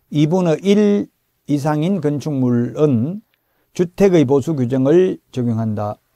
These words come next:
이분의 일 이상이면 주택, 이분의 일 미만이면 주택 외를 적용합니다.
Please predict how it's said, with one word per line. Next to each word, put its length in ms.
이분의 420
일 180
이상이면 480
주택, 400
이분의 360
일 240
미만이면 560
주택 420
외를 960
적용합니다. 1000